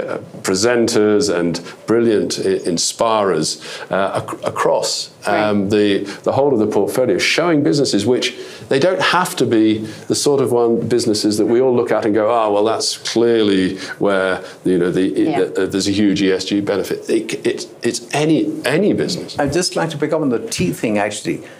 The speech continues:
Speaker 3: Twenty years ago, you reminded me, Rob, uh, we decided to, um, ensure that all Lipton tea bags in the world were sourced from sustainable tea. This is the time I was in Unilever, a long time ago.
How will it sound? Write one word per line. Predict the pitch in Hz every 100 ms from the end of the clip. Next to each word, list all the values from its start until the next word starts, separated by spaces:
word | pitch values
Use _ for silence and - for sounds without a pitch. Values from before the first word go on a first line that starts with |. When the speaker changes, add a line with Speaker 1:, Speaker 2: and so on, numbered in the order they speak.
| - -
Speaker 3:
Twenty | 151 170
years | 101 147 123
ago, | 110 104 85 - - - - - - -
you | 123
reminded | 127 123 131 139 117
me, | 101
Rob, | 98 85 76 78 -
uh, | 110 110 110 - - -
we | 156
decided | 160 156 143 156 90 82
to, | - - 120 117 113 107 -
um, | 110 110 107 107 107 - -
ensure | 120 123 151 151
that | 120
all | 123 170
Lipton | 135 123 - 120
tea | 123 110
bags | 104 104 -
in | 98
the | 101
world | 98 76 - -
were | 113
sourced | 110 135 135 -
from | - 113 113
sustainable | 117 117 - 123 110 107
tea. | - 101
This | 85
is | 120
the | 117
time | 120 107
I | 101 101
was | 101
in |
Unilever, | 98 104 98 80
a |
long | 80 107
time | 107 82
ago. | 80 -